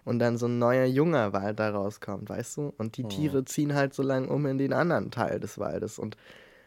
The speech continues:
Speaker 1: das ist irgendwie so ein cooles System, wo ich mir mal denke, so, ich glaube,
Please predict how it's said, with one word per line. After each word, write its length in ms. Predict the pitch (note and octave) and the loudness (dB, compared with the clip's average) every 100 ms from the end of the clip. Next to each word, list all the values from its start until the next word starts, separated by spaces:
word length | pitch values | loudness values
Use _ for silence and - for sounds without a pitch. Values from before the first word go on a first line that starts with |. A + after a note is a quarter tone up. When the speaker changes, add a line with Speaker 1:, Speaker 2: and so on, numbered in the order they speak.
| _ _ _ _ _ | _ _ _ _ _
Speaker 1:
das 180 | B2+ A#2+ | -6 -4
ist 160 | D3 C#3 | -4 0
irgendwie 320 | D#3 E3+ D#3 | 2 4 2
so 100 | D3+ | 2
ein 160 | D3+ - | 0 -2
cooles 420 | - G3 F3+ - | -2 2 2 0
System, 720 | B2 - - D3+ C3 A#2+ D#3 _ _ _ _ _ | -4 -4 -2 0 2 0 -4 _ _ _ _ _
wo 80 | A2+ | -6
ich 120 | B2+ | 0
mir 80 | C3+ | 2
mal 160 | B2+ | 4
denke, 300 | B2 C#3 C#3+ | 4 2 2
so, 100 | B2 | 0
ich 160 | A#2 - | -2 4
glaube, 360 | B2+ C#3+ D3+ | 4 6 4